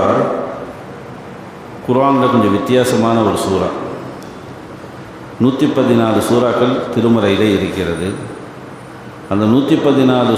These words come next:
சூறாக்கள்லையும் இது கொஞ்சம் வித்தியாசமானது. எந்த அடிப்படையில்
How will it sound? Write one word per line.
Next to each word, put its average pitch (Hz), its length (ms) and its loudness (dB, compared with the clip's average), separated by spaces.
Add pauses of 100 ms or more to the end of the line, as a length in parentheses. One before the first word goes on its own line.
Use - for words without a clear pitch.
சூறாக்கள்லையும் 120 760 4
இது 110 140 0
கொஞ்சம் 110 360 2
வித்தியாசமானது. 92 800 0 (1600)
எந்த 135 340 4 (220)
அடிப்படையில் 123 580 2